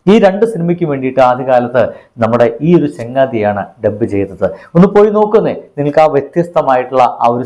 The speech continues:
ശബ്ദം ഒരുപക്ഷെ ഈ ഒരു വീഡിയോയ്ക്ക് ശേഷമെങ്കിലും നിങ്ങൾക്ക് പെട്ടെന്ന് മനസ്സിലാകും. ഛേ, എന്തുകൊണ്ട് മമ്മൂട്ടി അന്ന് ഡബ് ചെയ്തില്ല എന്നുള്ളത്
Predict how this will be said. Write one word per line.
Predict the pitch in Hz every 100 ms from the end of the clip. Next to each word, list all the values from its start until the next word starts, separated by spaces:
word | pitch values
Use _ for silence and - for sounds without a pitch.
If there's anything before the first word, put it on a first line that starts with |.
| 123
ശബ്ദം | 113 113 113 - 143
ഒരുപക്ഷെ | 160 160 151 151 - 147
ഈ | 156
ഒരു | 151 135
വീഡിയോയ്ക്ക് | 147 160 170 175 147
ശേഷമെങ്കിലും | 143 156 127 123 120 110 - _
നിങ്ങൾക്ക് | 123 127 123 117 113
പെട്ടെന്ന് | 120 - 127 123
മനസ്സിലാകും. | 110 104 117 92 90 - -
ഛേ, | 196 - 175
എന്തുകൊണ്ട് | 196 247 214 196 185 - -
മമ്മൂട്ടി | 139 156 185 180
അന്ന് | 165 147
ഡബ് | 123 127 160 151
ചെയ്തില്ല | 135 135 135 120
എന്നുള്ളത് | 113 110 107